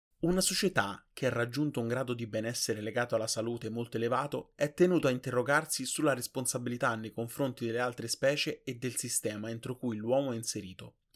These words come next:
Ed ecco che questo chiodo fisso si propone di diventare un metodo. Studiare per cercare soluzioni che contemplino la salute come una sola dimensione,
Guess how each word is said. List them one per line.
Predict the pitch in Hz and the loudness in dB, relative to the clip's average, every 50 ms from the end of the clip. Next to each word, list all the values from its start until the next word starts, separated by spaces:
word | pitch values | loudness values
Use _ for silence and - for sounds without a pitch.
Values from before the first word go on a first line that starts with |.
| _ _ _ _ _ _ | _ _ _ _ _ _
Ed | - - 127 123 | -4 0 4 6
ecco | 185 185 185 - 143 | 6 6 6 4 0
che | - - 120 110 110 - | 2 2 0 0 0 -4
questo | - - 127 - - 139 | -6 -2 0 0 0 2
chiodo | 123 156 147 127 120 | 0 0 0 0 0
fisso | - 147 151 147 - - 165 147 - | -2 -2 -2 -2 -2 -2 -2 -4 -4
si | - - 127 | -4 -6 -4
propone | 127 127 117 - 131 139 139 | -2 -2 0 0 2 0 0
di | 120 123 | 0 -2
diventare | 110 117 107 110 107 - - 120 120 120 | -4 -4 -4 -6 -4 0 2 2 4 2
un | 120 120 | 2 0
metodo. | 113 107 92 98 - 98 95 92 - - _ _ _ _ _ _ _ _ | -4 -6 -8 -8 -8 -8 -8 -8 -8 -14 _ _ _ _ _ _ _ _
Studiare | - - - - 127 123 135 139 143 - 156 143 - - - - - _ | 0 0 0 0 2 6 6 6 8 6 4 2 -2 -6 -20 -20 -10 _
per | - 151 139 | 2 2 4
cercare | - - 165 156 - - 170 147 131 117 120 | 6 6 4 4 2 4 4 4 6 4 2
soluzioni | 117 - 123 123 120 - - 160 156 151 | 0 0 -2 0 0 2 2 2 2 2
che | 131 135 127 - | 2 0 -2 -2
contemplino | - 127 123 - 143 127 117 113 107 - 117 117 113 107 | -2 -2 0 2 2 2 0 0 -4 -6 -6 -6 -6 -4
la | 110 113 | -4 -2
salute | 110 - 117 120 135 143 143 156 143 - | -2 0 0 0 0 0 0 -2 -2 -2
come | - - 139 131 | -2 -4 -2 0
una | 127 123 123 | 0 0 0
sola | - - 156 160 | 0 2 2 0
dimensione, | 143 127 117 120 120 - - - - 104 98 95 92 - _ | 2 0 -2 -2 -2 -2 -2 -2 -2 -6 -8 -8 -12 -14 _